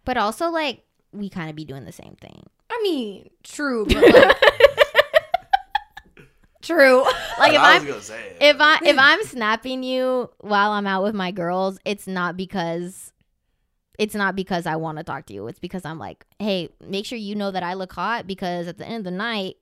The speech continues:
Speaker 1: I'm either going home by myself or you're coming over." So I'm
Speaker 2: Mm-hmm.
Speaker 1: just letting you know. <laughs>
Speaker 2: Yeah, but, like, that's, that's where the difference is. Like, you're trying to keep your option open for him, not necessarily, like, keep your options open to see, like, if I can find someone better, too.
Speaker 1: True, true,
Speaker 2: At
Speaker 1: true.
Speaker 2: the
Speaker 1: Yeah,
Speaker 2: bar.
Speaker 1: it's like,
Speaker 2: Like,
Speaker 1: I'm either
Speaker 2: it's
Speaker 1: gonna
Speaker 2: not
Speaker 1: go home alone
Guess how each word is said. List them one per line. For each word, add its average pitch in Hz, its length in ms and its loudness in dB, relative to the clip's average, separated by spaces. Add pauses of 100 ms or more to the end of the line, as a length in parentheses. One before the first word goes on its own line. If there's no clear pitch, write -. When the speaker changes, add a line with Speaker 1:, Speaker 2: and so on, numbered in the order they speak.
(140)
Speaker 1:
I'm 190 160 -6
either 190 180 -8
going 185 200 -6
home 196 140 -6
by 175 120 -8
myself 190 420 -10
or 175 800 -8 (320)
you're 175 200 -10
coming 170 260 -10
over." 185 400 -6
So 262 240 -6
I'm 240 140 -4
Speaker 2:
Mm-hmm. 226 60 -4
Speaker 1:
just 226 140 -2
letting 208 240 -6
you 165 80 -10
know. 165 460 -2
<laughs> - 60 -14 (440)
Speaker 2:
Yeah, 466 160 2
but, 311 100 0
like, 277 220 -6
that's, 294 180 -2
that's 285 400 -8
where 233 160 -4
the 208 80 -8
difference 240 340 -10
is. 185 120 -12
Like, 185 180 -14
you're 226 160 -2
trying 269 180 -6
to 240 60 -6
keep 233 340 -14
your 202 200 -8
option 185 260 -10
open 202 260 -10
for 202 340 -12
him, 202 440 -8
not 214 160 -6
necessarily, 220 520 -8
like, 190 140 -10
keep 214 160 -16
your 185 80 -10
options 190 380 -12 (220)
open 208 240 -10
to 190 80 -14
see, 196 160 -12
like, 190 120 -12
if 185 120 -16
I 175 80 -14
can 180 160 -18
find 180 220 -14
someone 131 260 -20
better, 117 340 -14
too. - 140 -12
Speaker 1:
True, 175 360 0
true, 180 280 -6
Speaker 2:
At - 60 -12
Speaker 1:
true. 151 240 -6
Speaker 2:
the - 60 -10
Speaker 1:
Yeah, 202 200 -2
Speaker 2:
bar. 190 100 -2
Speaker 1:
it's - 100 -6
like, - 0 -
Speaker 2:
Like, 214 140 -4
Speaker 1:
I'm 220 140 0
either 226 140 -2
Speaker 2:
it's 214 60 -4
Speaker 1:
gonna 208 180 -2
Speaker 2:
not 180 60 -4
Speaker 1:
go 185 180 -2
home 190 260 -6
alone 175 680 -6